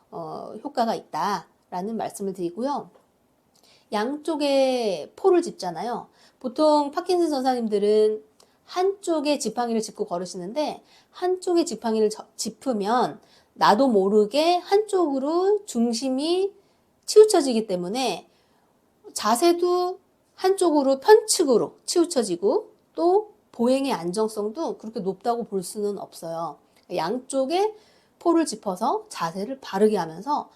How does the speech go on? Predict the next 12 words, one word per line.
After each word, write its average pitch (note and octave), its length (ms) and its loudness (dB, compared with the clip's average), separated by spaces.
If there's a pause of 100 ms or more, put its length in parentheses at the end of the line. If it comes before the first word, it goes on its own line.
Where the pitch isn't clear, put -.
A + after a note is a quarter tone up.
(180)
안정적으로 D4+ 800 0
걷는 G#3 360 -2
연습을 G3 360 -8
하기에 C4 420 -2 (220)
노르딕 A3 320 0
워킹이 G3 420 -2
정말 G#3+ 300 -6
좋은 E3+ 220 -10
거죠. - 220 -20 (1080)
그리고 D4+ 500 0
노르딕 B3 320 2
워킹은 A#3+ 640 0